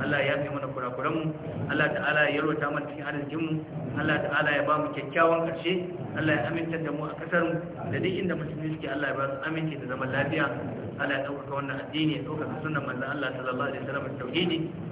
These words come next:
kuma dukkan abin da yake na shirka da bid'a, Allah ta'ala ya nuna mana ƙarshen ta, Allah ta'ala ya ba mu shugabanni na gari masu tausayi, Allah ta'ala wannan ƙasa da muke ciki, Allah ta'ala hali da ake ciki na kunci, Allah ka yaye mana, ka zaunar da mu lafiya,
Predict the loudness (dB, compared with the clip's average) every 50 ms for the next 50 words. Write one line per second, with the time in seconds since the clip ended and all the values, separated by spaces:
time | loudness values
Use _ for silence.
0 | -6 -4 -2 0 2 2 2 2 2 0 0 0 0 0 0 -2 -2 -2 -2 0
1 | 0 -2 -2 0 0 0 0 0 2 2 2 2 2 2 2 0 0 -2 -2 -4
2 | -2 -2 0 0 0 0 -2 -2 -2 -2 -2 -4 -6 -6 -8 -8 -4 -2 -2 0
3 | 2 4 2 2 2 0 -2 -2 -2 -2 -2 -2 -2 0 2 2 2 2 2 0
4 | 0 2 2 2 4 6 6 6 6 4 2 0 0 0 0 0 0 -2 -2 -2
5 | -2 -2 0 0 2 2 2 4 4 2 2 2 0 0 0 0 -2 -2 0 0
6 | 0 0 2 2 2 2 2 -2 -4 -6 -6 -6 -6 -6 -4 0 2 2 2 2
7 | 2 2 2 2 4 4 4 4 4 2 2 0 -2 -4 -2 -2 -2 -2 -2 -4
8 | -4 -6 -6 -8 -8 -8 -8 -6 -4 -4 -4 -4 -4 -4 -2 -2 -2 0 0 0
9 | 0 0 0 0 -2 -4 -4 -4 -6 -8 -8 -8 -8 -8 -8 -8 -8 -8 -8 -6
10 | -6 -6 -4 -4 -4 -4 -2 0 0 0 0 0 0 0 0 -2 -2 -4 -4 -4
11 | -4 -2 -2 -2 -2 -2 0 0 0 0 -2 -4 -4 -4 -4 0 2 4 4 4
12 | 4 4 4